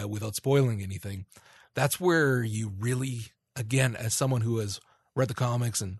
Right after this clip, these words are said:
watched Clone Wars and the movies and things like that, you see what the impact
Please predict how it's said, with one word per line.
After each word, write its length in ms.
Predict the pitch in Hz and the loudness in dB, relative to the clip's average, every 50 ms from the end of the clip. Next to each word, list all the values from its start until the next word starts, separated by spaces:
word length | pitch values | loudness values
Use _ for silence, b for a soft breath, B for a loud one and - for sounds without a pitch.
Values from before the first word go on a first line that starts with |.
| _ | _
watched 280 | - 113 113 110 - - | -4 -4 -2 -2 -4 0
Clone 240 | - 135 135 131 123 | 2 2 4 4 4
Wars 380 | 120 123 123 120 120 117 113 104 | 4 4 4 4 2 2 0 -2
and 160 | 104 92 92 _ _ _ _ | -2 -4 -6 _ _ _ _
the 60 | - | -4
movies 380 | 110 113 120 120 117 117 104 107 | 0 2 2 2 2 2 0 -2
and 100 | 107 98 | -4 -4
things 200 | 110 104 98 101 | -4 -6 -4 -6
like 140 | 101 98 - | -8 -4 -2
that, 280 | 120 117 113 107 104 - b b b b b b b b b b b b b _ _ _ _ _ _ _ _ _ | -2 -2 -2 -4 -6 -10 b b b b b b b b b b b b b _ _ _ _ _ _ _ _ _
you 240 | - 120 123 127 120 | -4 0 0 2 4
see 580 | - - - - - 160 180 190 190 190 185 | 4 2 2 2 0 -2 -4 -6 -6 -6 -6
what 760 | 170 143 123 117 110 110 110 110 113 117 127 139 147 _ - - - | -6 -6 -8 -8 -8 -6 -6 -6 -2 0 0 0 0 _ -10 -8 -6
the 160 | 123 120 - | -8 -8 -6
impact 560 | - 123 131 139 127 - - 113 120 110 - | -4 -2 0 0 0 -2 -2 -2 -2 -2 -4